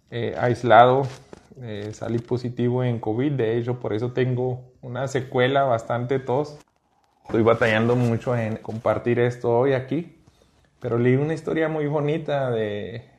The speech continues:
de nuestro hermano Rick Johnson. Él hablaba de una iglesia que fue avivada, fueron capacitando sus miembros y una pareja llegó a compartirle de Cristo a un brujo que era,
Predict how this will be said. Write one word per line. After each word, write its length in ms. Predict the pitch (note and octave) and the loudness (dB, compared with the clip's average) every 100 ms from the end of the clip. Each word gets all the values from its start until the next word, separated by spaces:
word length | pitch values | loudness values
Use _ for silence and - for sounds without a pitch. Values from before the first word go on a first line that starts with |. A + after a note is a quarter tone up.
| _ | _
de 200 | - G2 G2+ | -20 -16 -14
nuestro 300 | A#2 - A#2 | -10 -2 0
hermano 380 | A#2 A2 B2+ | 0 -2 -2
Rick 260 | A#2+ A#2+ B2 | -2 -2 -4
Johnson. 560 | A#2+ A#2+ B2 C3 C3+ B2+ - - | -6 -6 -6 -8 -10 -12 -16 -10
Él 220 | G#2+ A2 | -6 -2
hablaba 520 | G#2+ A#2 A#2 A#2+ B2 | -2 0 0 0 0
de 120 | A#2+ A#2+ | -2 -4
una 340 | A#2 B2 C3 | -4 -6 -6
iglesia 840 | C3+ A#2 A#2+ A#2 A#2+ B2+ - F#3 - _ _ _ - _ - | -6 -6 -4 -4 -4 -6 -8 -10 -12 _ _ _ -20 _ -14
que 100 | B2 | -8
fue 280 | - B2 | 0 4
avivada, 760 | C3 C#3+ A#2 A#2+ C#3+ E3 F3+ - _ _ _ _ _ - _ | 6 4 4 4 2 -2 -4 -12 _ _ _ _ _ -20 _
fueron 360 | A#2+ A#2 C3 C3+ | -4 -2 -2 -4
capacitando 920 | - B2 A#2+ A#2 A#2 - A#2+ B2 C#3+ | 0 0 0 -2 -4 -2 -2 0 -2
sus 280 | C#3 B2+ A#2+ | -2 -4 -4
miembros 720 | B2+ B2+ D3 D#3+ E3 D#3+ - | -4 -4 -4 -2 -2 -4 -8
y 180 | C#3+ A#2+ | -4 -2
una 260 | B2 C#3+ D3 | -2 -6 -6
pareja 640 | C3 A#2+ C3+ - F#3+ - - _ _ _ - | -4 -2 -4 -6 -10 -12 -20 _ _ _ -10
llegó 280 | A#2+ A#2 B2+ | -8 -4 -4
a 120 | B2+ | -6
compartirle 760 | D3 C#3+ A#2+ A#2+ - B2 B2+ C#3 | -10 -4 -4 -4 -4 -4 -2 -2
de 180 | A#2 - | -2 -4
Cristo 500 | C3+ B2+ - A#2 - | -8 -8 -8 -8 -4
a 120 | B2 | -4
un 280 | B2+ C#3 C#3 | -4 -6 -6
brujo 400 | D3+ D#3 - - | -6 -8 -14 -14
que 240 | D#3 G#2+ | -12 -10
era, 460 | A2 A2+ B2+ - | -8 -8 -12 -16